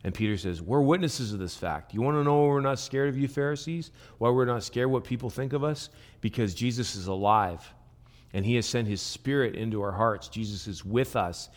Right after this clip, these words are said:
And Jesus healed this man. The God that you've heard of your whole lives, people of Israel, Yahweh, the God of Abraham, Isaac, and Jacob, the God who renamed Jacob Israel,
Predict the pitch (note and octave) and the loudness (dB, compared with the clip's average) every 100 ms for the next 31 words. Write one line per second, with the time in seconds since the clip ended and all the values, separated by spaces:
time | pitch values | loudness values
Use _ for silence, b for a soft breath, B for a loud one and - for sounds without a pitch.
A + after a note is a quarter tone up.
0 | B B G#2 F2 A#2+ C3 A2+ G#2+ - A2 | B B -8 -4 2 2 2 -4 -4 0
1 | G#2 G2 F2+ - F#2+ F#2+ F2 E2 - - | 0 0 -4 -6 -4 -4 -4 -8 -14 -20
2 | B B B B B A2+ E2+ A#2+ B2 B2 | B B B B B -6 2 6 6 6
3 | A#2 A2+ A2 B2+ B2 A2+ G2 F#2+ - C#3+ | 2 -2 0 0 2 0 -2 -6 2 4
4 | D#3 C#3+ A#2+ F#2 E2+ - - - - - | 6 6 6 4 0 -10 -16 -18 -20 -20
5 | - G2+ G2 F#2 F2+ F2 F2+ F2 - b | -10 -6 -4 -4 -6 -6 -6 -8 -12 b
6 | b b - - - - - - - A2 | b b -20 -18 -18 -18 -14 -14 -6 6
7 | A#2+ C3 A#2+ G2 E2 E2+ - - - G2+ | 8 10 8 4 -2 -10 -20 -20 -12 -8
8 | F#2+ G#2+ G2 G2 G2+ G#2+ G2 F2 F2+ G#2 | 0 2 2 0 0 0 -2 -2 -2 -4
9 | F2+ F2 F2+ F2 G2 F2 D#2 - - B | -4 -6 -6 -4 -4 -4 -10 -12 -20 B
10 | B B F2+ F#2+ A#2 A2+ A2 G2 G#2 F#2+ | B B -6 -2 2 2 2 0 -2 0
11 | A#2 B2+ B2 A#2+ A2 F#2 A2+ G#2+ G2+ E2 | 2 4 4 2 0 0 -2 0 -2 -2
12 | A2 F#2 G2 E2 - | -4 -4 -4 -6 -10